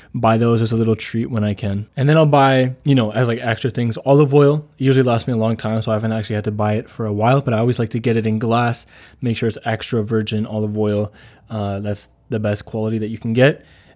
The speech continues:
and the best for you. And then I'll also spices, you know, cumin, garlic powder, onion powder. Uh, I'll get curry powder. That's pretty much it. And I've talked about supplements yesterday in the podcast, so I don't need to cover that.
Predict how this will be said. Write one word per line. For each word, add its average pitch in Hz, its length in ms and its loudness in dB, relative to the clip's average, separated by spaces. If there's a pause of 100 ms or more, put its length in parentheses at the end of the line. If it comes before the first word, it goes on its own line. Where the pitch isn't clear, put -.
and 113 240 0
the - 140 -10
best 113 260 -4
for 143 260 4
you. 147 300 4
And 131 120 -2
then 120 80 0
I'll 123 100 0
also 135 400 -2
spices, 143 600 2
you 127 60 2
know, 107 260 0 (180)
cumin, 143 560 2 (120)
garlic 131 320 0
powder, 127 340 -2
onion 123 320 0
powder. 117 420 0 (480)
Uh, 107 380 -4
I'll 110 160 -2
get 104 380 -2
curry 120 580 -2
powder. 113 580 0 (300)
That's 135 140 -8
pretty 160 160 -4
much 151 240 -2
it. 151 180 -4
And 113 160 -4
I've 113 140 -4
talked 120 180 -6
about 123 140 -4
supplements 113 420 0
yesterday 110 520 -2 (380)
in 110 120 -4
the 107 60 -4
podcast, 104 640 -6 (340)
so - 120 -8
I 107 40 -4
don't 107 120 -4
need 110 120 -4
to 107 60 -10
cover 104 240 -8
that. 101 380 -8